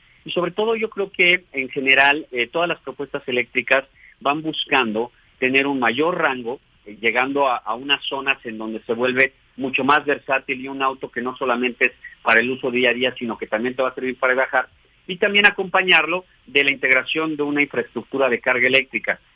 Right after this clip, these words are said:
que como sabes, eh, nos hemos aliado con Evergo, veníamos en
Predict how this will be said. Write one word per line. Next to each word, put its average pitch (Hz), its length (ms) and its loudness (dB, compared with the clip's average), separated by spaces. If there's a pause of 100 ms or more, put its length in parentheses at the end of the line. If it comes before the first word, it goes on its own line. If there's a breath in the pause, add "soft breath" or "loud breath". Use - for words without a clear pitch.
(160 soft breath)
que 131 100 -4
como 135 220 -2
sabes, 156 360 0 (140)
eh, 120 260 4
nos 117 200 -4 (180)
hemos 147 300 -4
aliado 139 340 2
con 123 160 -6
Evergo, 131 360 0
veníamos 139 500 0
en 107 240 -2